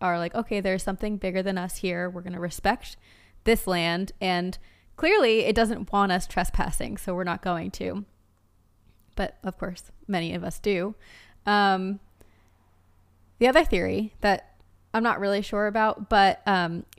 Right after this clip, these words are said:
Jacob Waltz, because he didn't die until eighteen ninety-one, and death started happening before that time. But part of me is wondering if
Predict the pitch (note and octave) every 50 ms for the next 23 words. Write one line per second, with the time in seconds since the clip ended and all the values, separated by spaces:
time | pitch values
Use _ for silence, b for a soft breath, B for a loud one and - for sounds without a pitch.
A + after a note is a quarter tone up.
0 | G#3 - A#3+ A#3+ - C#4 A3 G#3 F#3 F#3 F3 A#3 - - - - - G#3+ G3 -
1 | F#3 F3+ F#3+ F3 F3+ F#3 F3+ G3+ F3+ E3 E3 F#3 - G3+ - F3 E3+ - - E3+
2 | E3+ E3 E3 E3 E3+ E3 E3 D#3+ E3 F3+ G3+ A3 - _ - - F3+ E3+ F3 E3
3 | - - - - F#3+ F3+ - F#3 E3+ E3+ - - F#3 E3+ E3 E3+ F3+ - - F3+
4 | E3+ - F#3 E3 E3+ F#3 - - F#3+ G#3 B3 B3 B3+ - D4+ D#4 E4 D4 - A#3
5 | G#3+ - - C#4+ D#4 D4 C4 B3 A3 - G#3+ G3+ G#3 G#3 G#3+ G#3 G#3 G3 F#3+ F#3
6 | - - F#3 F3+ F#3 - -